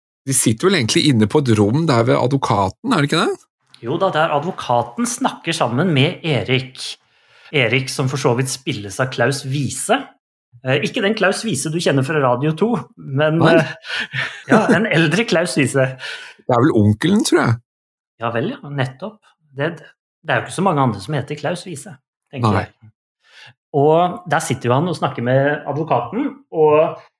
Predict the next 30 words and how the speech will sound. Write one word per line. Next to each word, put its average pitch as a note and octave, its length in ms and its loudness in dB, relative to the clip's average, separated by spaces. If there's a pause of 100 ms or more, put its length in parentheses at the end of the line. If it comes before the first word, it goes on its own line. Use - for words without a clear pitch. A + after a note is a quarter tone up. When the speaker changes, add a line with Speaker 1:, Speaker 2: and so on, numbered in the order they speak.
(160)
Speaker 2:
vi C3+ 240 -2
får B2+ 720 0 (540)
på D#3+ 80 4
en E3+ 60 0
måte C3 400 0 (360)
den C3 140 -4
første - 400 -4
replikken, C3+ 480 -2
og A#2+ 320 0 (260)
den C3 100 -4
første - 380 -2
replikken C3+ 460 0
har C#3 100 4
lot A#2 260 0
jeg C3 140 2
liksom, C3+ 220 -8
den C3 160 4
brant B2+ 560 0
seg C3+ 180 -4
fast, - 460 -6 (180)
eh, A#2+ 360 -2
hos B2 240 -8
meg, F#3+ 260 2 (160)
fordi A#2 240 -12
at A#2 160 -2
den A#2+ 100 2
er A2 80 2
litt A#2+ 140 -2
spesiell. D3 500 0 (880)
Fordi C3 200 4